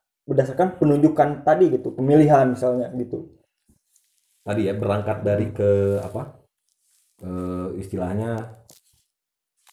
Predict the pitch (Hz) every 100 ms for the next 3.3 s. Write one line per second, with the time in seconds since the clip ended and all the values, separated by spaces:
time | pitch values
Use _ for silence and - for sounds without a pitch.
0 | _ _ _ _ - _ _ 135 143 -
1 | 156 - 127 127 120 127 139 - 101 -
2 | - 123 120 - - 135 135 127 - 107
3 | 107 104 147